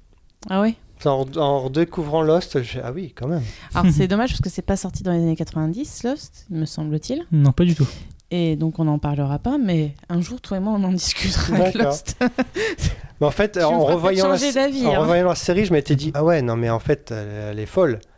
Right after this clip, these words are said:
Speaker 2: Parce qu'en revoyant sur six ans un épisode par semaine, t'as pas tous les trucs en tête.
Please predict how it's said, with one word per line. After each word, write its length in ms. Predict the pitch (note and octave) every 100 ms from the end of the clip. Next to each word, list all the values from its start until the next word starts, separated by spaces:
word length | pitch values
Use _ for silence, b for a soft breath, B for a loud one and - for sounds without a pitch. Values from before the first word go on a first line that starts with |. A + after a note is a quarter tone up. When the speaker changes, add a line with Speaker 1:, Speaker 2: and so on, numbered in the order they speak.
| _ _
Speaker 2:
Parce 80 | -
qu'en 160 | B2
revoyant 300 | C3 D3 E3
sur 180 | - -
six 400 | - - E3+ E3+
ans 220 | F#3 E3 - D3
un 80 |
épisode 340 | C#3+ C#3 C#3+ -
par 160 | C3+
semaine, 440 | - D#3+ F3+ F#3 C3 b b -
t'as 80 |
pas 260 | A2+ C#3 C#3+
tous 220 | - A#2+
les 100 | A2+
trucs 240 | - B2 A2
en 80 |
tête. 320 | G2+ A2 -